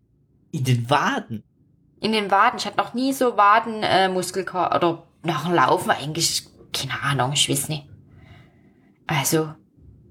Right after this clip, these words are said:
Speaker 2: das war komisch.
Speaker 1: Das hab ich noch nie, äh, ganz ehrlich, Waden, also Wadenmuskelkater nach dem Laufen hatte ich persönlich noch nicht,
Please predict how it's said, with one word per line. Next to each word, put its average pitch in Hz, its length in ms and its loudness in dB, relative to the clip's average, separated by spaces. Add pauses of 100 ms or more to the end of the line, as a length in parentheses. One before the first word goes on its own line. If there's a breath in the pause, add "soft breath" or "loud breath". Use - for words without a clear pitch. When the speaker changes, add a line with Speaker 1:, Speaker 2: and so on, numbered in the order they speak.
(140)
Speaker 2:
das - 200 -2
war 156 100 -4
komisch. 156 580 -2 (1300 loud breath)
Speaker 1:
Das - 140 -2
hab 123 60 8
ich 117 180 0
noch 110 140 -2
nie, 127 280 6
äh, 117 220 0
ganz 131 240 6
ehrlich, 135 460 4
Waden, 156 460 0
also 117 280 2
Wadenmuskelkater 156 840 4
nach 123 160 2
dem 120 100 -2
Laufen 131 340 2
hatte 147 220 2
ich 151 240 -4
persönlich 135 420 6
noch 104 120 -4
nicht, - 360 4